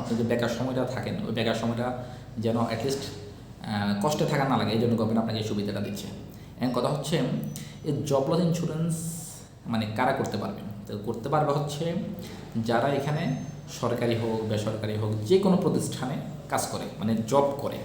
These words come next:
এখানে তো অনেকে আছে বিজনেস করে, এখানে অনেকে আছে ডিপেন্ডেন্ট অথবা স্টুডেন্ট, তারা কিন্তু এটা পাবে না, স্টুডেন্ট পাবে না। যারা বিজনেস করে তারা পাবে, তারা জব করে না, তারা তো ওনার।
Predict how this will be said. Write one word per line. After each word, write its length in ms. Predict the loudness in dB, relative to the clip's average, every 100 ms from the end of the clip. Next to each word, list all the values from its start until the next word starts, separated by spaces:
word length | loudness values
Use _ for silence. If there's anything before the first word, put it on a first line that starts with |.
| -10 -12 -14 -16 -14 -6
এখানে 240 | 0 0 0
তো 80 | 0
অনেকে 240 | 0 0
আছে 140 | 0
বিজনেস 300 | 2 2 2 0
করে, 140 | -4 -8 -12 -14 -14 -10
এখানে 180 | -2 2
অনেকে 220 | 2 2
আছে 140 | 0 0 0
ডিপেন্ডেন্ট 600 | 2 2 2 0 -2 -6 -10 -12 -14 -14 -16 -6
অথবা 200 | -2 -2 0
স্টুডেন্ট, 440 | 0 0 0 0
তারা 120 | 0
কিন্তু 180 | 0 0
এটা 100 | 0
পাবে 220 | -2 -2
না, 80 | -4 -6 -8 -6
স্টুডেন্ট 300 | -4 0 2
পাবে 160 | 2 0
না। 100 | -2 -6 -10 -14 -6
যারা 140 | 0 4
বিজনেস 320 | 4 4 2 0
করে 140 | -2 -4 -4
তারা 120 | -2
পাবে, 180 | 2 4
তারা 160 | 4 4
জব 200 | 4 4
করে 160 | 2 0
না, 100 | -2 -6 -12 -6
তারা 140 | -2 0
তো 100 | 2
ওনার। 300 | 2 2 2